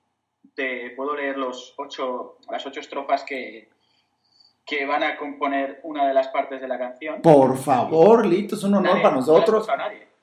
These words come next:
Speaker 1: no la ha escuchado nadie todavía.
Speaker 2: Qué honor, muchas gracias, Litos. Pero, por favor, mucha atención, queridos aquí, eh, seguidores de Nueva Conciencia, pa-, de-, atención, pero por favor, Litos, adelante.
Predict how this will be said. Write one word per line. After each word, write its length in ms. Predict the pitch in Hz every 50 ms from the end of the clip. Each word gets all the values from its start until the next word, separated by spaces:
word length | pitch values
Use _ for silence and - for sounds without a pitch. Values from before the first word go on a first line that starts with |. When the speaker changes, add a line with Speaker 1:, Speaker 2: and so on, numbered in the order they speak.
| _ _
Speaker 1:
no 80 | 135 139
la 60 | 147
ha 20 | -
escuchado 280 | - 156 - 143 135
nadie 240 | 143 151 143 131 127
todavía. 440 | 127 123 120 120 - 160 - - - - -
Speaker 2:
Qué 100 | - 160
honor, 420 | 156 160 156 139 151 190 220 254 -
muchas 400 | 196 175 226 233 - 233 170 113
gracias, 280 | 110 120 190 - 240 165
Litos. 300 | 151 185 - - 143 117
Pero, 160 | 120 139 131 -
por 120 | - 135
favor, 160 | 135 165 190 196 151 170
mucha 240 | 196 220 226 254 220
atención, 580 | - - 160 151 139 139 160 180 202 220 214
queridos 600 | - 180 165 180 208 220 220 214 196 190 160 135
aquí, 520 | 143 139 - 185 196 202 208 208 - - - - _ _ _ _ _ _ _ -
eh, 260 | - 123 123 127 127
seguidores 540 | 123 151 135 135 143 147 165 175 190 175 151
de 80 | 151 143
Nueva 180 | 151 165 165
Conciencia, 560 | 151 151 127 127 151 160 180 180 185 151 120 -
pa-, 120 | 131 127
de-, 160 | 127 135 - -
atención, 560 | 147 147 - 151 151 156 165 165 - - - -
pero 200 | 147 139 135 -
por 180 | 147 143 139
favor, 320 | 143 147 160 202 226 190 170
Litos, 280 | 190 226 - 180 151 147
adelante. 680 | 127 127 131 131 131 143 220 254 262 - - - -